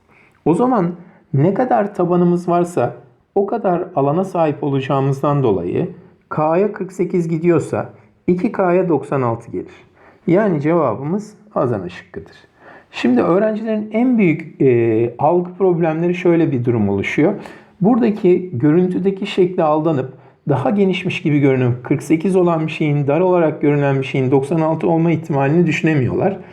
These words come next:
Fakat biz şekle aldanmayalım. Bakış açısı ya da şeklin çiziliş şekli herhangi bir şekilde farklı olabileceğinden dolayı lütfen bulduklarınızın doğru olduğunu düşünüp işaretleyin. Eğer herhangi bir hata yapmadıysanız işlemsel olarak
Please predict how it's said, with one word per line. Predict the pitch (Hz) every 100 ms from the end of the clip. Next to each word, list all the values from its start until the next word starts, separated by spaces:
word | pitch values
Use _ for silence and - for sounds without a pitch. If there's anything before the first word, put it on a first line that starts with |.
| - - - - _ -
Fakat | 196 214 214
biz | 190 180
şekle | - 185 190
aldanmayalım. | 185 180 185 175 151 143 175 175 165
Bakış | 160 -
açısı | 147 - 131 -
ya | 151 139 131
da |
şeklin | 131 143 139 147
çiziliş | 147 139 151 151
şekli | 135 127 135 143 -
herhangi | 143 160 175
bir | 156
şekilde | 143 127 117 123
farklı | - 131 135 156
olabileceğinden | 156 139 131 143 143 147 127
dolayı | 113 113 208 - - - -
lütfen | 220 214 156 175
bulduklarınızın | 160 143 139 139 123 113 139 180 147
doğru | 143 160
olduğunu | 151 117 107 107
düşünüp | 131 - 185 185
işaretleyin. | - 135 120 104 110 156 190
Eğer | - 147 131
herhangi | 127 151 160 139
bir | 123
hata | 127 127 117
yapmadıysanız | 120 160 - 180 180 185 185 175
işlemsel | 175 175 175 180
olarak | 170 170 180